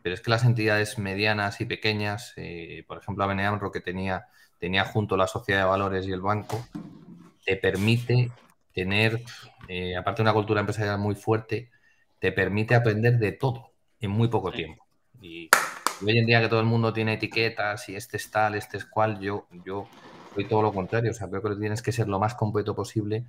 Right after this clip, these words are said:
Speaker 1: y tienes que procurar aprender desde abajo todo lo que puedas de todo el mundo, de todas las disciplinas. Entonces, para eso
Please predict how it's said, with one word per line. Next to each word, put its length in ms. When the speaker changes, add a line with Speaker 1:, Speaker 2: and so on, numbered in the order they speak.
Speaker 1:
y 80
tienes 220
que 120
procurar 380
aprender 640
desde 320
abajo 600
todo 200
lo 80
que 100
puedas 460
de 200
todo 260
el 60
mundo, 300
de 120
todas 200
las 140
disciplinas. 680
Entonces, 260
para 200
eso 280